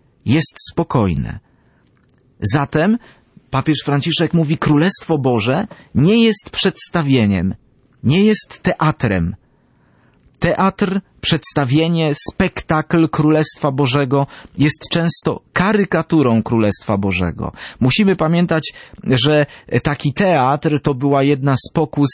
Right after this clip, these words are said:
e, z którymi szatan przyszedł do Pana Jezusa na pustyni. Była o tym mowa ostatnio. „Idź na dach świątyni i rzuć się w dół, a wszyscy uwierzą”, czyli zrób przedstawienie. Zrób przedstawienie.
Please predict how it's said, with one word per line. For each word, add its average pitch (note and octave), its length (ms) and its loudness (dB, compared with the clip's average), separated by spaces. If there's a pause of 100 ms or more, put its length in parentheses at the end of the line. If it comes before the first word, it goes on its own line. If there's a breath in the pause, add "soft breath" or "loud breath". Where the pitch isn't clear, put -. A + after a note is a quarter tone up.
(360 loud breath)
e, B2 460 2
z - 40 -2
którymi D3 420 0
szatan C#3+ 400 0
przyszedł C3+ 360 -4
do B2+ 120 0
Pana C3 280 0
Jezusa B2 320 0
na B2 120 0
pustyni. D3+ 560 0
Była G#2+ 260 2
o G#2+ 80 2
tym A#2 160 0
mowa G#2 360 2 (400 loud breath)
ostatnio. - 680 -2 (360)
„Idź F3+ 240 0
na C#3 120 2
dach C3 200 0
świątyni C3 600 0
i A#2 40 2
rzuć A#2+ 240 0
się A#2 140 0
w G2 100 -4
dół, C#3+ 180 2
a B2+ 60 0
wszyscy - 420 -2
uwierzą”, A#2+ 560 0 (460 loud breath)
czyli C#3 320 0 (180 soft breath)
zrób D3 440 0
przedstawienie. G3 1040 0 (800)
Zrób D#3+ 420 0
przedstawienie. F#3+ 1000 0